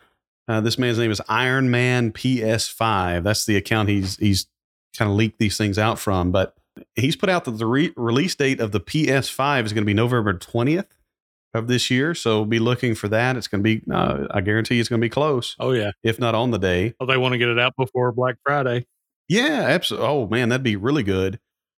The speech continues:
Speaker 1: Uh, just to, just to spark some, I mean, interest is gonna be super high with both of these companies, whether Xbox or P S five, really focusing on,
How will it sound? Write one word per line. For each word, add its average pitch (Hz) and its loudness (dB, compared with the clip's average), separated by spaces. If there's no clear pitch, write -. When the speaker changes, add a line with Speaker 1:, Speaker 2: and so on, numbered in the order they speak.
Speaker 1:
Uh, 98 0
just 117 -2
to, 95 2
just - 2
to 98 0
spark - -2
some, 90 0
I 127 -4
mean, 120 -2
interest 170 0
is 117 -2
gonna 110 2
be 95 0
super 123 0
high 101 0
with 98 0
both 127 0
of 107 -8
these 107 0
companies, 107 0
whether 101 0
Xbox 110 0
or 98 -8
P 113 0
S 101 0
five, 107 0
really 135 2
focusing 123 -2
on, 101 0